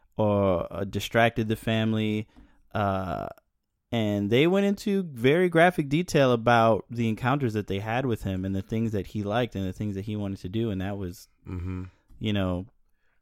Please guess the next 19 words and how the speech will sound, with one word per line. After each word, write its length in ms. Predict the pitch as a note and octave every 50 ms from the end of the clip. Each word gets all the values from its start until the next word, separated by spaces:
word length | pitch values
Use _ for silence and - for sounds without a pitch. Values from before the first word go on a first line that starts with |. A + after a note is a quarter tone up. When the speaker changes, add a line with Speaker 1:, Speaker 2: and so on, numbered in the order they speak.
| _ _ -
Speaker 2:
That 260 | F#2+ F#2+ F#2+ - _ _ _ -
it's 80 | - G2+
Speaker 1:
kinda 180 | - F#3 F3+ E3
hard 180 | E3 D#3+ D#3 D3
to 60 | D#3
watch, 240 | C#3 C3+ C3 C3 -
but 160 | C#3+ C3+ -
informative 640 | C3 C3+ C3 - A#2+ A2 A2 A2 G#2 A2 A2 A#2 -
Speaker 2:
that, 60 | A2
Speaker 1:
nonetheless. 540 | G#2+ G#2 G#2 G#2 G2+ G2+ G#2 G#2+ A2 - -
Speaker 2:
that 120 | F#2+ F#2+
shit 140 | - G2+ F#2
is 80 | F2 D#2+
usually 280 | E2+ F2 D#2+ C#2+ C#2
triggering 440 | C#2 - - D#2 C#2 C#2 C#2 C#2 C#2
for 120 | C#2+ - C2+
me. 240 | C#2 C2+ C#2 C2+ - - _
When 220 | - D#2 E2 E2+ E2
I, 280 | E2+ E2+ E2 D2+ -